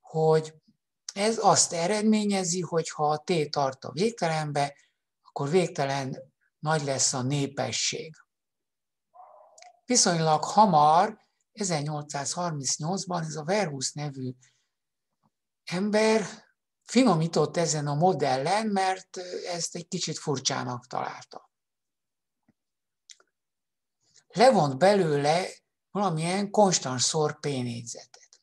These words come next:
Miért pont ezt vonta le? Ugye azt megszoktuk, hogy különböző modellekben mindig vannak különböző arányossági tényezők, konstansok. Itt a,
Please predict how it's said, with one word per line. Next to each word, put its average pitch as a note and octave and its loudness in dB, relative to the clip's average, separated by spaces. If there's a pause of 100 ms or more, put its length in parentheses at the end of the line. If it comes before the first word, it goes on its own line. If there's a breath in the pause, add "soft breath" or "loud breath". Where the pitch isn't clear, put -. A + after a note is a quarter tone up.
Miért G3 0
pont F3 -2
ezt C#3+ -2
vonta - -14
le? - -20 (840 loud breath)
Ugye F#3+ 0
azt G#3 4
megszoktuk, G3 2
hogy F3+ -2
különböző C#3+ -2
modellekben D#3+ 0
mindig D3 -2
vannak D3 -6
különböző D3 -2
arányossági D3 0
tényezők, C3 -10
konstansok. - -4 (460 loud breath)
Itt - -10
a, C#3 0